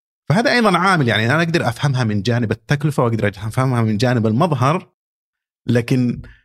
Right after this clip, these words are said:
ما أعتقد أنه هذه هنا الصورة كاملة من وجهة نظري.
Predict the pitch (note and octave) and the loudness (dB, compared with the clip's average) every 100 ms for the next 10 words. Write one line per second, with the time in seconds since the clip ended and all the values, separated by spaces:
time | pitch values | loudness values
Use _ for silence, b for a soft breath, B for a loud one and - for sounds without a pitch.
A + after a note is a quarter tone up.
0 | B _ _ - C#3 E3 - - A#2 A#2 | B _ _ -2 0 0 -4 -4 -2 0
1 | A#2 A2+ G#2+ G2 - G2+ E2+ - D2+ - | 0 0 -2 -2 -2 -2 -2 -2 -6 -6
2 | - - _ _ _ _ _ - F#2+ G2 | -14 -20 _ _ _ _ _ -6 -2 0
3 | F2+ E2+ D#2+ D2+ - | -2 -6 -6 -6 -10